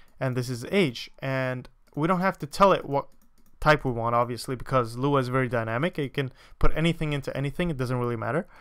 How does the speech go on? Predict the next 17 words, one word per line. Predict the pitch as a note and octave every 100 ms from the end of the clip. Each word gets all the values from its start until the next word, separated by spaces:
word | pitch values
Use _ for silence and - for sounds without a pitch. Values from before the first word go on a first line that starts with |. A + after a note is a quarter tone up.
| - - - - - -
So | D3
now | E3+ G#3+
we |
have | G3 G3+
two | - F3
things. | D3+ A#2
Now | C3+ F3
I |
wanna | A3+ A#3+
print | - - G3
these | E3+ D3
out | D3+ D#3
for | - C3+
the | A#2+
user | A2+ C3 B2
to | A#2
see. | - E3 -